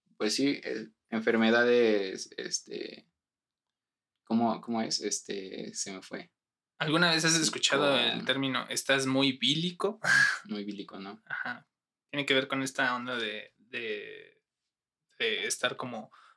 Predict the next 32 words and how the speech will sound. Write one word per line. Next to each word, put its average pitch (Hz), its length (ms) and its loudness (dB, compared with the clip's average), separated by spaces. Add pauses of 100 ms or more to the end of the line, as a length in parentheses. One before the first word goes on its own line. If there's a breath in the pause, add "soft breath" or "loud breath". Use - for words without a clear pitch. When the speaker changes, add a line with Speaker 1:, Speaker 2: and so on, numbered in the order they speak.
(120)
Speaker 2:
muy 123 280 -6
enojado, 113 680 -4
¿no? 113 320 -16 (600 soft breath)
Y, 110 200 -4
pues, - 240 -8
con, 104 500 -10 (580)
con 120 200 -8
cierto 123 340 -4
tipo 123 400 -2
de 113 240 0
ardor 123 480 4
estomacal. 127 640 -2 (540 loud breath)
<laughs> - 500 4 (260)
Y 135 120 0
este 139 320 4
Hipócrates 143 500 2
decía 123 420 0
que 135 120 0
había 120 180 2
cuatro 131 320 0
fu-, - 240 -6
fluidos, 127 760 0
este, - 920 -6
Speaker 1:
Sí, - 80 -16
Speaker 2:
primogenios 131 720 0
Speaker 1:
sí. 131 80 -2
Speaker 2:
en, 120 280 -8
en, 117 220 -10
en 117 120 -10
nuestro 120 320 -6
organismo, 123 500 -6
¿no? 175 180 -16